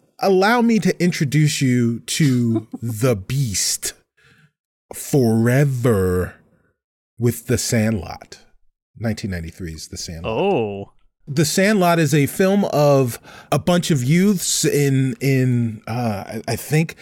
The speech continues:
Speaker 1: like, nondescript nineteen sixty-two Southern California, where, uh, one of the young kids, uh, Smalls, winds up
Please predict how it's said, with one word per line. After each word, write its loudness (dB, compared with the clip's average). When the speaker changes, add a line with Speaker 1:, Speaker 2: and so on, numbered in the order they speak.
Speaker 1:
like, -2
nondescript 0
nineteen 2
sixty-two 0
Southern 0
California, 0
where, 2
uh, 0
one 2
of 0
the 4
young 2
kids, 0
uh, -2
Smalls, 0
winds 0
up 0